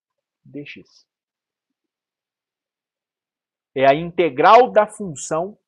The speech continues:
entre a curva e o eixo aonde você está realizando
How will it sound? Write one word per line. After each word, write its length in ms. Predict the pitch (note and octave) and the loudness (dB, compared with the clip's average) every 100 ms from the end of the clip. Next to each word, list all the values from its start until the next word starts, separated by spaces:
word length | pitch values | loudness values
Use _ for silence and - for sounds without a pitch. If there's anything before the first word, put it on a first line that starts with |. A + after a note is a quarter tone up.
| _ _ _ | _ _ _
entre 320 | E3 F#3+ F#3+ F3+ | -12 -10 -6 -6
a 80 | |
curva 500 | C#3 - G3+ G3+ G#3+ - _ _ - | -8 -10 -12 -10 -12 -12 _ _ -16
e 80 | F#3 | -10
o 200 | F3 D3+ | -4 -2
eixo 260 | F3+ - | -2 -4
aonde 300 | E3+ D#3 D#3 | -10 -10 -14
você 320 | D#3 D3+ D#3 | -16 -14 -14
está 260 | D3+ - C#3+ | -14 -10 -8
realizando 640 | C#3+ D#3 C#3+ G#2+ A#2 B2 | -8 -10 -10 -12 -16 -16